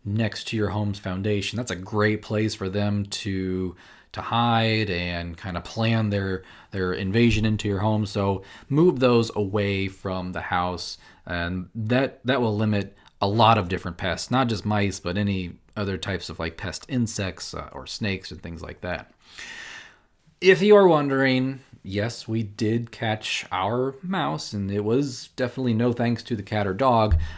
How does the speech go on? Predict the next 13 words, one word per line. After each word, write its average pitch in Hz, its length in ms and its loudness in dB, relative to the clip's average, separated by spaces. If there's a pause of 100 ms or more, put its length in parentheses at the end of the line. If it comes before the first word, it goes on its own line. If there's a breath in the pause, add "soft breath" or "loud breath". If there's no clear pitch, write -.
(100 loud breath)
Um, 90 560 -2
uh, 82 240 -6
it - 160 -4
was 95 440 -4
the 92 140 -2
trap 92 460 -2
under 151 320 2
the 123 140 2
range 101 520 0 (920)
that 104 240 -4
captured 92 640 -4 (420 loud breath)
that 87 420 -2 (240 loud breath)
mouse. - 640 -4